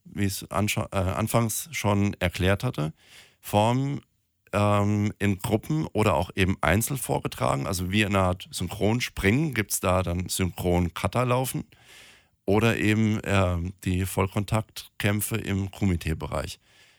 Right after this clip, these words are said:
Das heißt, über den Fernseher, über die, äh, T-V-Medien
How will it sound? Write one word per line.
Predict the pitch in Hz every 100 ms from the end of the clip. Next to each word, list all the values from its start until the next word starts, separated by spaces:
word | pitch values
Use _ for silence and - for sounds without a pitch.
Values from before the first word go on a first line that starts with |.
| _
Das | - -
heißt, | 92 92 - - _ _ _ _ - -
über | 107 95
den |
Fernseher, | 87 - 117 135 123 120
über | 90 98
die, | 90 - -
äh, | 95 95 95 92 90
T-V-Medien | - 90 107 113 110 110 104 101